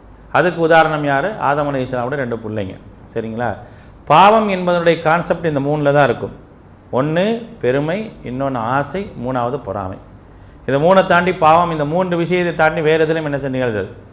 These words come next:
நீங்க பாவம் எதெல்லாம் நிகழுதுன்னு பார்த்தீங்கன்னா, கடைசியில் இந்த மூணுல ஏதாவது ஒண்ணுல தான் வந்து முடியும். இப்போ ஒரு மனிதனுடைய உள்ளத்தை பொறுத்த வரைக்கும் என்னைக்குமே ஆர்வம் என்பது அல் ஹிர்ஸ் அப்படிங்கிறது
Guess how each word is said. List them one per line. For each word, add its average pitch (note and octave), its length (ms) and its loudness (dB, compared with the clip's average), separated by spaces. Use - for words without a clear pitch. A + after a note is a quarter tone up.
நீங்க C3 160 -2
பாவம் E3 420 4
எதெல்லாம் F3+ 480 2
நிகழுதுன்னு F3+ 400 0
பார்த்தீங்கன்னா, D#3+ 380 0
கடைசியில் D#3+ 360 -2
இந்த D#3 180 -2
மூணுல E3 140 -2
ஏதாவது D3 280 2
ஒண்ணுல C#3 140 -2
தான் D#3 100 0
வந்து C#3 260 -4
முடியும். A#2 300 -4
இப்போ G#3 180 2
ஒரு G#3 100 4
மனிதனுடைய G#3 520 4
உள்ளத்தை G3+ 360 2
பொறுத்த D#3 280 -2
வரைக்கும் D3+ 400 -2
என்னைக்குமே D#3 440 -4
ஆர்வம் F3+ 460 2
என்பது C#3 300 -4
அல் B2 220 -4
ஹிர்ஸ் - 420 0
அப்படிங்கிறது C#3 640 -4